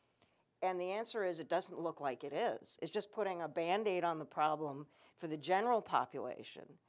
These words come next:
The sick people who really want the material are still finding ways to get it, and the people going out there kidnapping kids and exploiting them are still doing it.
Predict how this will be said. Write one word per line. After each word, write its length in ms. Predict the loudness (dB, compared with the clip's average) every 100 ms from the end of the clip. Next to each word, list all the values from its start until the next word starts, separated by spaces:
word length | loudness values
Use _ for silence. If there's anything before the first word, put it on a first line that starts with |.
| -20 -16
The 60 | -4
sick 400 | -2 2 0 0
people 340 | -6 -2 0
who 140 | 0 0
really 320 | 4 4 4
want 360 | 2 2 2 0
the 60 |
material 560 | -6 -6 -4 0 0 2
are 140 | 0
still 340 | -2 0 0 0
finding 400 | 0 -2 -2 -6
ways 260 | -6 -8
to 120 | -12 -18 2
get 240 | 6 6
it, 280 | 4 -2 -8 -20 -20 -20 -6
and 400 | -2 0 0 -2 -6
the 60 |
people 420 | -8 -6 -2 -2
going 400 | 4 4 4 2
out 200 | 0 0
there 140 | -2 -4
kidnapping 640 | -4 -4 -2 -2 -2 -8
kids 320 | -4 -2 -2
and 80 | -8
exploiting 580 | -6 -6 2 4 4 2
them 140 | -2
are 80 | -4
still 340 | -4 -6 -8 -2
doing 340 | 0 2 -2
it. 60 | -10